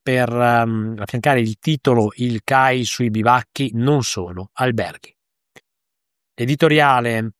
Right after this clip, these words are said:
firmato da Enrico Gas, avvocato amministrativista, "È la montagna che comanda la pianura", dice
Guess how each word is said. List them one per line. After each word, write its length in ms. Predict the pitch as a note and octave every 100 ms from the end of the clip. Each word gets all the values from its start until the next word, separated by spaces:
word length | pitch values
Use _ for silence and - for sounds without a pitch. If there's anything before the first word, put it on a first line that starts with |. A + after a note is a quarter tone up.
| _
firmato 600 | - A2+ B2 C3+ B2+ C3
da 180 | A#2 A#2+
Enrico 440 | A#2 A#2 B2 - A2
Gas, 440 | C3 B2 - -
avvocato 600 | A2+ G#2+ C3+ B2+ - B2+
amministrativista, 1120 | A#2 A2+ A2 - B2 - B2 C3 - - B2
"È 180 | - C#3+
la 120 | C#3
montagna 680 | B2+ A#2+ A#2+ D3 D#3 D#3+ D#3+ -
che 120 | B2+
comanda 520 | - D3 F2+ G2 F#2+
la 120 | A2
pianura", 520 | A#2+ D3+ C3+ C3+ B2+ G#2+
dice 540 | G2+ G#2 - G#2+ G#2